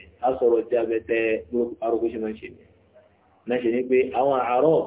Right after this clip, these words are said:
àwọn náà máa ń pe ànábì bẹ́ẹ̀ tí wọ́n bá ti wá sí inú oko. Tó lọ́wọ́ sọ wípé, "Aktharuhum la ya'qilun." Ẹ wo ti Ọlọ́run, ẹ wo ìsọ. Ọlọ́run ní, "Aktharuhum," àwọn tó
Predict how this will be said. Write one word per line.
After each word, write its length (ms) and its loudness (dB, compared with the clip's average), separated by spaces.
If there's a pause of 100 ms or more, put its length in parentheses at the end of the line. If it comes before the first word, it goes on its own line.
(120)
àwọn 200 -4
náà 120 -2
máa 80 0
ń 120 -2
pe 100 -2
ànábì 340 -4
bẹ́ẹ̀ 260 0 (380)
tí 100 -14
wọ́n 120 -2
bá 120 0
ti 120 -10
wá 200 0
sí 160 -4 (160)
inú 200 -8
oko. 240 -2 (640)
Tó 60 -6
lọ́wọ́ 200 2
sọ 80 -6
wípé, 200 -4
"Aktharuhum 880 2 (520)
la 260 4
ya'qilun." 640 -4 (260)
Ẹ 100 -2
wo 180 2
ti 120 -4
Ọlọ́run, 280 0 (580)
ẹ 60 0
wo 120 4
ìsọ. 300 0 (280)
Ọlọ́run 240 2
ní, 100 0
"Aktharuhum," 1080 2 (240)
àwọn 280 0
tó 100 0